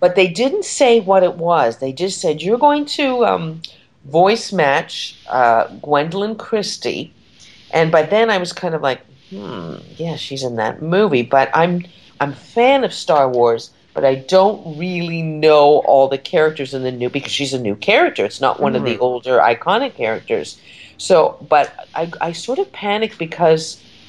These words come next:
Speaker 1: my agent emailed me saying, "You're going to have to match this woman."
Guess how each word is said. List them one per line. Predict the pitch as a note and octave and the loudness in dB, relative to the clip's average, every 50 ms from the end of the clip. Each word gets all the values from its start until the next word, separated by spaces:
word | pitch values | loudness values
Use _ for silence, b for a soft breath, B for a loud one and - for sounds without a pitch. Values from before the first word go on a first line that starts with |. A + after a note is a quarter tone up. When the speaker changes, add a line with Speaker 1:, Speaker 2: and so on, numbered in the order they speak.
| - - | -4 0
Speaker 1:
my | D#3+ E3 D#3+ - | 2 2 2 2
agent | - F3 F#3+ A3+ A3+ B3+ C4 B3 | 2 0 0 0 0 -2 -4 -2
emailed | - G#3+ A3 G#3+ G3+ G3 F#3+ F#3 F3+ | -2 -2 0 2 4 4 4 4 2
me | F3+ | 0
saying, | F3 F3 - - F3+ E3 D#3+ D#3+ | -2 -2 0 2 2 2 2 0
"You're | D#3+ E3 D#3+ D#3+ F#3 F#3 | -2 -2 0 2 2 2
going | G3+ A3+ A3+ - | 2 0 0 0
to | C4+ A3+ | 0 2
have | A3 A3+ A3 - | 0 -2 -2 0
to | - G3+ | -2 -2
match | F#3 F3 F3 F3+ E3+ E3 G2 - - - - - | 0 0 2 2 2 2 0 -2 -6 -8 -8 -4
this | - D#3+ D#3+ D#3+ - - | -4 -6 -4 -6 -6 0
woman." | G3 A3 A#3 A#3 F3 A2+ - - | 2 4 4 4 2 -2 -6 -8